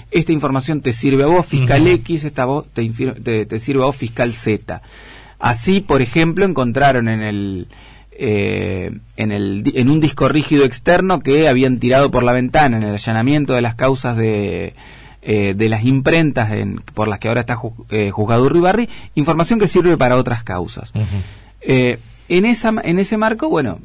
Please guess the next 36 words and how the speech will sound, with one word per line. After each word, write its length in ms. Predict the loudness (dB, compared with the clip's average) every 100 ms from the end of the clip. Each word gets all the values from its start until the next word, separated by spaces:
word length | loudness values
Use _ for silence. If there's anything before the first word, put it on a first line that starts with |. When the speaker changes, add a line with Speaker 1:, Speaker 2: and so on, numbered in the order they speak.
| -20
Speaker 1:
surge 460 | -16 2 2 4 0
esta 160 | 0 -2
información 560 | 0 -2 -2 -2 -2
que, 140 | 0 -2 -6 -20 -20 -10
eh, 340 | -8 -6 -6 -8
se 180 | -2 2
utiliza 560 | 2 2 2 2 0 0
para, 460 | 2 4 4 2 -4 -12 -20 -20 -6
em, 760 | 0 2 2 0 -2 -4 -6
para 220 | 0 2 4
la 80 |
investigación 580 | 2 0 0 0 2 0
contra 340 | 2 2 0 -2
Canosa. 480 | -2 -2 -4 -6 -2
Speaker 2:
Después 260 | 0 2
yo 80 | 2
quiero 160 | 4 4
que 80 | 4
me 80 |
cuenten 340 | 2 2 2 2
bien 220 | 4 4
la 80 | 2
historia 400 | 0 0 2 2
de 80 | 2
ese 180 | 0 -2 -4 -4
disco 380 | -6 -6 -6 -4
tirado 360 | -2 -2 -2
por 140 | -6 -8
la 80 |
ventana. 340 | -8 -10 -12 -14 -20 -20 -20 -20 -20 -20 -14
Speaker 1:
Bueno. 420 | -8 -6 -4 -6 -10 -16 -8
Speaker 2:
¿Mm? 100 | -8 -8 -14 -20 -20 -20 -20 -2
Speaker 1:
Eh, 380 | 2 2 2 -2 -6
Speaker 2:
Parece 180 | -2
muy 140 | 0 0
simpático. 600 | 0 -2 -2 -4 -10 -20